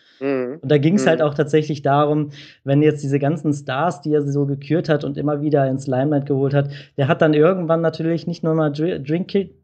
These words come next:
Speaker 2: Drinktickets und Eintrittspreise einfach fallen lassen, sondern hat dann auch gesagt: „Okay, ihr kriegt auch kostenlos Drogen, ja, Hauptsache ihr kommt.“
Speaker 1: Mhm.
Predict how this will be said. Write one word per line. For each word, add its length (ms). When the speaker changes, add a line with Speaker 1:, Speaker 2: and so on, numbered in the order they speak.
Speaker 2:
Drinktickets 600
und 220
Eintrittspreise 840
einfach 300
fallen 380
lassen, 300
sondern 320
hat 120
dann 120
auch 200
gesagt: 320
„Okay, 200
ihr 140
kriegt 240
auch 120
kostenlos 460
Drogen, 320
ja, 300
Hauptsache 300
ihr 140
kommt.“ 300
Speaker 1:
Mhm. 300